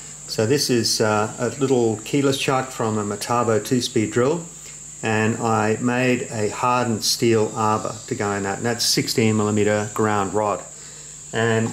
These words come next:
with that in a sixteen millimeter collet, it's much easier to fit. So if you're only dealing with small drill bits, this is a lot easier. So in practice, you just put the collet in there. I don't need to move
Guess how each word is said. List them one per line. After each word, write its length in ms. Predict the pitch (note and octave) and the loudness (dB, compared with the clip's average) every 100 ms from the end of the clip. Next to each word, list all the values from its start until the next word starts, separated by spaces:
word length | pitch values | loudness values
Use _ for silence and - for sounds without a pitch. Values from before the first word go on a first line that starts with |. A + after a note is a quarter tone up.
| - | -2
with 180 | C#3+ C3 | 0 0
that 380 | C3+ C3+ C3 - | 2 0 -2 -2
in 140 | C3+ | -2
a 60 | G#2+ | 0
sixteen 500 | G2+ D#3+ - B2+ A2+ | 0 -2 0 2 2
millimeter 480 | G#2+ G#2+ G#2 G2+ - | 2 2 0 0 -2
collet, 400 | D3+ C#3 G#2+ - | 0 0 0 -4
it's 200 | A#2 A2+ | -8 -6
much 320 | B2 B2+ B2 - | 0 0 0 0
easier 340 | A2+ G#2+ G#2+ | 0 0 0
to 80 | G2+ | -2
fit. 380 | - C#3 A2+ - - - - - | 0 0 2 -2 -12 -16 -18 -14
So 200 | - A#2 | -4 0
if 100 | G#2+ | 0
you're 100 | B2+ | 0
only 200 | B2+ C3+ | 0 2
dealing 340 | A#2+ B2 A2+ G#2+ | 2 2 2 0
with 120 | G2+ | -2
small 360 | - C3+ B2 A2+ | -2 0 2 2
drill 300 | A2 A2+ A#2 | 2 2 2
bits, 320 | G2+ - - | 2 0 -2
this 260 | B2+ A#2+ | 0 0
is 260 | A2+ G#2 - | 0 0 0
a 120 | A2+ | 2
lot 240 | A2 A2 G#2 | 2 2 0
easier. 400 | G#2 G#2 G2 G2 - - - - - | -2 -2 -4 -6 -12 -16 -16 -14 -12
So 240 | - A#2+ A2+ | -4 0 2
in 60 | |
practice, 500 | A2 D3 C3+ B2 - | 2 0 0 -2 -2
you 80 | - | 0
just 180 | - - | 0 0
put 100 | - | -2
the 80 | - | -2
collet 380 | - C3 B2+ B2 | -2 0 2 2
in 80 | A#2 | 2
there. 340 | A#2 A#2+ A#2 A#2+ | 2 0 -2 -4
I 80 | B2+ | -2
don't 220 | B2 A2+ | 0 2
need 100 | G#2+ | 0
to 80 | - | -2
move 360 | G#2 A2+ A2+ | 2 4 4